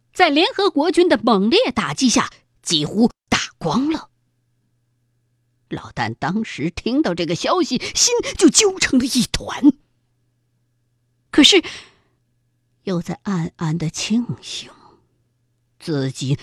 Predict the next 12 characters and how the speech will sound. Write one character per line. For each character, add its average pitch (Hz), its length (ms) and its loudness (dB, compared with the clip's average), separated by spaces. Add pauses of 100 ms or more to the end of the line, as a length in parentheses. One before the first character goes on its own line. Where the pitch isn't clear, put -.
(100)
能 240 340 8
够 208 240 -4
躲 135 380 -6
过 185 240 -6
这 151 220 -10
次 - 300 -18
灾 92 360 -16
难。 139 80 -16 (2000)
美 220 200 6
国 202 120 6
人 190 160 6
说， 123 320 -4